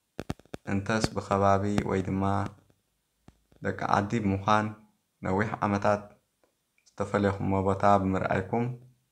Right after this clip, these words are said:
ተሓጒስኩም ክትኮኑ ተስፋ ይገብር። ንስኻትኩም ድማ ከም መርኣያ ሓጎስኩም ወይ ድማ ዝኽርታትኩም ስለ እተሓደሰ ሳብስክራይብ ብምግባር ንኣይ እውን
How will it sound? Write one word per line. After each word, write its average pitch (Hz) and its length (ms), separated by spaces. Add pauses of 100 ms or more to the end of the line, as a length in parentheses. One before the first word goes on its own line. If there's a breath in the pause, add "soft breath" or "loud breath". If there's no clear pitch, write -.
(100)
ተሓጒስኩም 98 580
ክትኮኑ 104 400 (120)
ተስፋ - 300 (100)
ይገብር። 95 440 (1500)
ንስኻትኩም 107 600
ድማ 95 200 (220)
ከም 101 180
መርኣያ 95 460
ሓጎስኩም 95 600
ወይ 90 160
ድማ 90 200 (200)
ዝኽርታትኩም 95 760
ስለ - 200
እተሓደሰ 98 640 (2000)
ሳብስክራይብ 104 720
ብምግባር 98 520 (1900)
ንኣይ 101 260
እውን 101 200